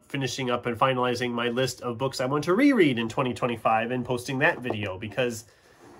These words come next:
that is always, it's always fun to plan that ahead. Last year's twenty twenty-four rereads video, I've read pretty much everything from that video except one book that I'm hoping to squeeze in yet before the end of the year,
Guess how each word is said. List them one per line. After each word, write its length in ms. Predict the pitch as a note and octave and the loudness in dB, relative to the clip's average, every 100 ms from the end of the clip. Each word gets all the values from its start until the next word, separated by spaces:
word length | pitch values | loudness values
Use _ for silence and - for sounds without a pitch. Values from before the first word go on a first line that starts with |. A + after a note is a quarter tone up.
| - - _ | -20 -20 _
that 200 | C3 C3+ | 4 6
is 140 | C3 | 4
always, 320 | C3 C#3 C3 | 4 4 2
it's 120 | - G3+ | 0 4
always 200 | F#3+ - | 4 4
fun 160 | D#3 | 2
to 60 | C3 | 2
plan 260 | - C#3 | 2 2
that 140 | B2 A#2+ | 4 0
ahead. 360 | A2 A#2 F#2+ G2 _ _ _ _ - - | 2 0 -2 -10 _ _ _ _ -20 -18
Last 340 | A2 D3 D3+ - | 2 4 4 2
year's 240 | C#3+ B2+ | 2 2
twenty 300 | - D3 C#3+ | 0 0 0
twenty-four 640 | C3 C#3+ B2+ - F#3 F3+ | 0 -2 -2 4 6 6
rereads 400 | D3 D#3 D3+ D3 | 6 2 2 2
video, 320 | C#3+ D3 C#3 B2 | 0 2 4 6
I've 340 | B2+ B2 G#2+ | 4 4 0
read 240 | B2+ C#3 | 2 2
pretty 160 | - G3 | 2 -2
much 180 | F3 - | -2 -2
everything 400 | D3 D3 C#3+ B2 | -2 -2 0 0
from 180 | C#3+ C3 | 0 0
that 140 | B2+ | 0
video 260 | B2 A#2+ A#2 | 0 0 0
except 360 | A2 A#2+ A2 | -2 -4 -4
one 260 | A#2+ C#3 D3+ | -2 0 2
book 280 | C#3 C#3 - _ - - - _ _ _ _ _ _ _ _ | 2 0 -4 _ -20 -20 -20 _ _ _ _ _ _ _ _
that 160 | C#3 A2+ | 0 0
I'm 100 | G#2 | 2
hoping 280 | D#3 D#3 C3+ | 0 0 0
to 40 | |
squeeze 340 | B2 - C3+ B2 | -2 -2 -2 0
in 140 | B2+ | 2
yet 160 | B2+ A#2+ | 0 0
before 240 | - C3 | -2 -2
the 80 | A#2+ | 0
end 100 | A#2 | -2
of 60 | |
the 80 | A2+ | -2
year, 420 | B2+ F3+ F3+ F3+ | 4 6 6 4